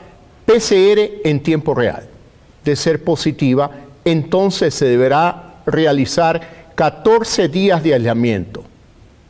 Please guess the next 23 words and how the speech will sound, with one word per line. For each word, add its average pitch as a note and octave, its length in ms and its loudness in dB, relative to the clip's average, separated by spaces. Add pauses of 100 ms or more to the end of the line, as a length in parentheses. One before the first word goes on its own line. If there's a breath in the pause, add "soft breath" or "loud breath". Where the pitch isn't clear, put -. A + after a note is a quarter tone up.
(480)
Por B2+ 180 0
otro C#3+ 260 0
lado, C3+ 480 0 (360)
para D3+ 280 0
todos A3+ 280 0
quienes F3+ 300 0
estamos F#3 460 -2
dentro F#3 380 2
del C#3+ 100 2
Ecuador, A#2 560 0 (560)
esta F3 300 0
variante E3+ 480 0
debe D3+ 240 2
ser C3+ 240 -2
vista C#3 360 -2
como A#2+ 200 -2
un C3+ 80 -2
llamado B2 540 0 (300 loud breath)
a C#3 60 -2
hacer F#3 260 0
un F#3+ 160 0
esfuerzo F3+ 840 -2 (180)
adicional E3 800 0